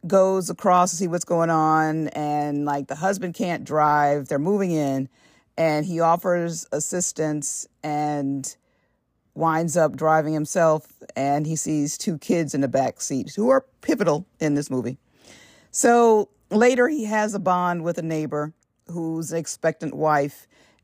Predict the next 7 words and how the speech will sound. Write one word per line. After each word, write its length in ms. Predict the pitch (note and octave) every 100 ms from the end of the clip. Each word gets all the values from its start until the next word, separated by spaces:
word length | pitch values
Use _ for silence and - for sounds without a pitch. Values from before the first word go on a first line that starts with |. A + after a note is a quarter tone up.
| -
and, 480 | D#3 D3+ D3 C#3 D#3
um, 560 | C#3+ C#3 B2+ B2 A#2 _ _ _ _ _ _ _ _ _
teaches 240 | - F3+ F3+
her 140 | F#3
how 100 | E3+
to 120 | F3+
drive. 580 | E3 D3 C3+ B2+ B2+